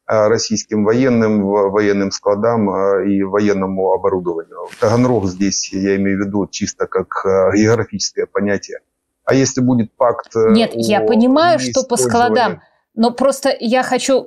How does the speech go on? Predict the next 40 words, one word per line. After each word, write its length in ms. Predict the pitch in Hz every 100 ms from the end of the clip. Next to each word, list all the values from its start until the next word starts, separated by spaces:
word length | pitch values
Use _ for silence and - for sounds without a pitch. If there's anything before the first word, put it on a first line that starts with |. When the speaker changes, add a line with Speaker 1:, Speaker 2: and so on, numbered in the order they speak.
| -
Speaker 2:
уточнить, 800 | 220 247 240 - 254 254 - -
э, 240 | - 165
да, 200 | 120 208
что 340 | 214 - - 208
это, 300 | 208 214 208
судя 280 | - 220 202
по 120 | 202
всему, 460 | - 208 208 202 -
действительно 640 | 175 175 196 - 214 175
серьезное 460 | 170 196 190 170 175
ограничение, 640 | 175 180 185 - 196 165
которое 380 | 156 165 175 170
будет 340 | 160 165 165
действовать. 800 | 170 254 302 247 196 165 - -
Э, 220 | 160 156 - - - - -
я 480 | - 160 175 165 190
не 120 | 202
очень 220 | 220 214
представляю 580 | 175 175 - 190 180 170
себе, 340 | 165 - 175 175
как 260 | 165 160
его 180 | 175 170
В 100 | 160
С 140 | 170
У 100 | 180 175
смогут 420 | - 170 170 -
нарушить, 500 | 175 262 339 269 -
потому 320 | 170 160 170
что 420 | 170 - 165 151
здесь 280 | 165 175 170
речь 260 | 185 170 185
идет, 420 | 175 185 175 -
э, 140 | 170 160 - - - -
вот 600 | - 156 131 156 180 170
как 160 | - 165
бы 120 | 143 160
о, 540 | - 156 156 - -
о 40 | 165
с-, 540 | - - - - -
м, 520 | - - - 220 -